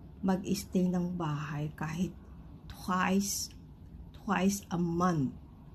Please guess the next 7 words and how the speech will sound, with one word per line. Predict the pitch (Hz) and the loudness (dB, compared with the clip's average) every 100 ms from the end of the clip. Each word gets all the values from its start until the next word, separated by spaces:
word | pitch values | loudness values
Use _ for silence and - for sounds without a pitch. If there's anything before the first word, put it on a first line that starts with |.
| - - - - | -16 -16 -10 -8
ako | 185 - 170 165 165 - - - - | -6 -2 0 0 -2 -4 -8 -8 -6
magde-day | - 175 - 180 160 156 - | -2 0 2 2 4 0 0
off. | 147 151 - - 180 | -4 -4 -8 -4 2
No | 180 170 170 160 175 - | 4 4 2 2 -2 -6
problem | - 165 151 165 170 151 156 | -2 2 2 2 0 2 0
sa | - - - 127 | -4 -6 -4 -6
akin. | - - | -6 -10